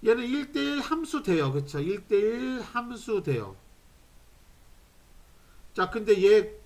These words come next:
치역이 어떻게 돼서? 치역이 지금 Y는 영보다 크다죠? 그래서 일 대 일 대응이 안 돼요. 다음, 그래서 뭐예요?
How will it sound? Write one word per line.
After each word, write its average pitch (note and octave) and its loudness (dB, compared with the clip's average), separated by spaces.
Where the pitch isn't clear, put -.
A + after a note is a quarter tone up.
치역이 D4 4
어떻게 F#3 0
돼서? C#3 -2
치역이 A#3 -4
지금 G3+ 0
Y는 F3 2
영보다 F3+ -2
크다죠? G#3+ -2
그래서 F#3+ 0
일 A3+ -4
대 A3+ 2
일 A3 2
대응이 E3+ -2
안 C3 -6
돼요. C3 -4
다음, E3 -8
그래서 D#3+ -6
뭐예요? C#3 -6